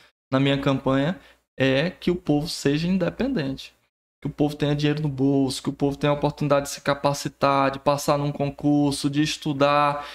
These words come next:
de abrir uma empresa, ser empreendedor,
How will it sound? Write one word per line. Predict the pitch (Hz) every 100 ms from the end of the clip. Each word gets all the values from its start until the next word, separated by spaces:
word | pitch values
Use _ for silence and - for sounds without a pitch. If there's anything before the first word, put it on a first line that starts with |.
| - -
de | 147
abrir | 160 156 170
uma | 165
empresa, | 160 151 156 160 175 185 208 - _
ser | - - 190
empreendedor, | 214 214 208 196 196 156 156 165 190 233